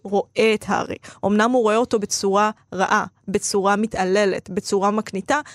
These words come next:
אבל הוא רואה אותו. והרגע הזה, יותר מהכל, אולי זו הייתה איזושהי חתירה לאינטימיות שהארי לא יכול להשיג בשום מקום אחר. אפרופו דאדלי וההתגרות בו, נכון, אתה צודק. אה, זאת הפעם הראשונה שהארי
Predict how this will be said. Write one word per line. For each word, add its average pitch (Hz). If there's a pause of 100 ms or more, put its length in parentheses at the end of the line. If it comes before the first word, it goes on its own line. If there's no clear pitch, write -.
(140)
אבל 196
הוא 202
רואה 202
אותו. 190 (400)
והרגע 202
הזה, 233
יותר 214
מהכל, 247
אולי 226
זו 254 (280)
הייתה 202
איזושהי 240
חתירה 208
לאינטימיות 247 (360)
שהארי 226
לא 214
יכול 254
להשיג 247
בשום 220
מקום 208
אחר. 190 (800)
אפרופו 220
דאדלי 226
וההתגרות 202
בו, 226
נכון, 214
אתה 196
צודק. 208 (160)
אה, 196
זאת 202
הפעם 262
הראשונה 233
שהארי 220